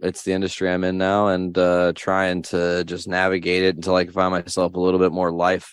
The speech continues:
uh, work balance, 'cause I don't have it right now. I'm just trying to get the work balance figured out, and it's, uh, it's a lot.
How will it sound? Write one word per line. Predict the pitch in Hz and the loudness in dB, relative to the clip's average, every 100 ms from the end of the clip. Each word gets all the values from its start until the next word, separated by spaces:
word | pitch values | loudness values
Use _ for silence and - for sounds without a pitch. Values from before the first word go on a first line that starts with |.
| - | -12
uh, | 82 87 | -8 -6
work | 85 87 - | -4 -4 -2
balance, | 85 90 92 82 - | 0 0 -2 -8 -12
'cause | 87 | -8
I | 87 | -4
don't | 87 82 | -4 -4
have | 92 | -6
it | 90 | -4
right | 90 | -6
now. | 90 90 | -4 -6
I'm | 87 | -8
just | 87 - | -10 -6
trying | 87 87 | -4 -2
to | 87 87 - - - - - _ | -2 -4 -10 -20 -20 -20 -20 _
get | - 98 | -2 0
the | 104 | 2
work | 92 101 - | 2 0 0
balance | 92 87 85 - | -2 -2 -6 -8
figured | 87 87 90 | -6 -4 -2
out, | 87 82 | -2 -4
and | 87 | -8
it's, | 85 - 92 | -8 -10 -6
uh, | 85 85 | -4 -4
it's | 90 - | -2 0
a | |
lot. | 90 82 | 2 2